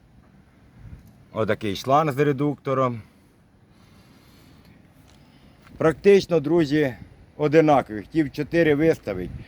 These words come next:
Збирається дощ. І от я вам показую практично все. Інформаційне табло. Ну, все, все, все. Також підключення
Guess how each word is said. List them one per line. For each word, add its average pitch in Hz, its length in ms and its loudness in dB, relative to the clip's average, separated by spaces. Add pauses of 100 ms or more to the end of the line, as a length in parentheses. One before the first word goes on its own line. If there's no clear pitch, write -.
(1400)
Збирається 143 680 2
дощ. 156 540 -2 (1700)
І 135 80 2
от 160 260 6
я 143 140 2
вам 139 360 0 (1600)
показую 135 720 2 (580)
практично 156 580 2
все. 113 480 0
Інформаційне 156 960 2
табло. 131 600 0 (1300)
Ну, 160 300 0
все, 190 300 0
все, 175 360 2
все. 147 480 2 (580)
Також 147 420 2
підключення 147 1000 0